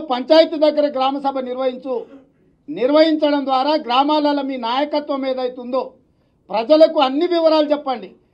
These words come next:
మీరు ఇండ్లు ఏమి ఇచ్చిండ్రు, దళితులకు భూమి ఏమి ఇచ్చిండ్రు, పిల్లలకు నౌకర్లు ఏమి ఇచ్చిండ్రు, అమరవీరులను ఎంతమందిని గుర్తించిండ్రు, అదేవిధంగా ఏదైతే ఈ పోరాటంలో ఉన్న వాళ్ళ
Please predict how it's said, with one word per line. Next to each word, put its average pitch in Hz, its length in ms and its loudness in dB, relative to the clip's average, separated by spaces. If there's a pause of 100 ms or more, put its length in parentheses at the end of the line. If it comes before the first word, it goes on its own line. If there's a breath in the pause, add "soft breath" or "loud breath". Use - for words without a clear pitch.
(220)
మీరు 277 240 -4
ఇండ్లు 254 240 0
ఏమి 285 180 2
ఇచ్చిండ్రు, 277 300 -8 (140)
దళితులకు 262 460 -4
భూమి 285 220 -2
ఏమి 285 140 -2
ఇచ్చిండ్రు, - 260 -6 (120)
పిల్లలకు 269 440 -4
నౌకర్లు 277 440 -4
ఏమి 254 140 -8
ఇచ్చిండ్రు, 262 280 -6 (380 loud breath)
అమరవీరులను 285 600 -2
ఎంతమందిని 294 520 -2
గుర్తించిండ్రు, 262 560 -6 (1040)
అదేవిధంగా 285 600 6 (500)
ఏదైతే 285 380 4 (680)
ఈ - 20 2 (320)
పోరాటంలో 285 560 2 (120)
ఉన్న 262 200 -4
వాళ్ళ 294 140 2